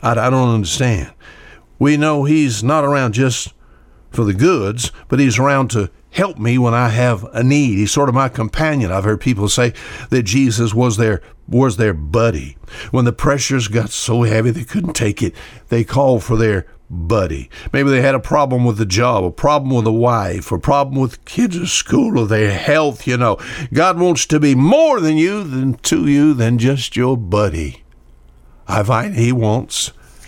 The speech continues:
I'll read it for you, "that in all things he might have the preeminence." We'll see tomorrow, as far as the ship is concerned, not just a cargo of goods, not just the crew. He wants to be the captain.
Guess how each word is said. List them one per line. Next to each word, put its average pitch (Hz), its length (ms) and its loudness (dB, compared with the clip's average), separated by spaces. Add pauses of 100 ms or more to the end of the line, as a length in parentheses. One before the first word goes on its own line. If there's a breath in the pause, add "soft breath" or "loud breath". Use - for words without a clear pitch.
(180 soft breath)
I'll 151 240 -6
read 135 220 2
it 120 120 -4
for 113 220 2
you, 131 160 -2 (380 loud breath)
"that 127 180 2
in 120 100 2
all 147 240 4
things 151 360 2
he 147 100 4
might 135 280 2
have 131 220 0
the 120 100 0
preeminence." 135 580 0
We'll 113 140 2
see 120 220 0
tomorrow, 123 580 2 (220 loud breath)
as 117 160 0
far 127 200 2
as 95 60 -6
the 98 100 -2
ship 156 340 0
is 104 160 0
concerned, 117 460 0
not 135 120 2
just 165 220 -4
a 185 60 -4
cargo 156 460 0
of 131 180 -2
goods, 113 480 0
not 143 180 2
just 190 240 -2
the 165 120 0
crew. 175 420 0 (320 loud breath)
He 131 120 2
wants 156 320 0
to 117 120 0
be 107 400 0 (680 soft breath)
the 98 280 0
captain. 71 760 -6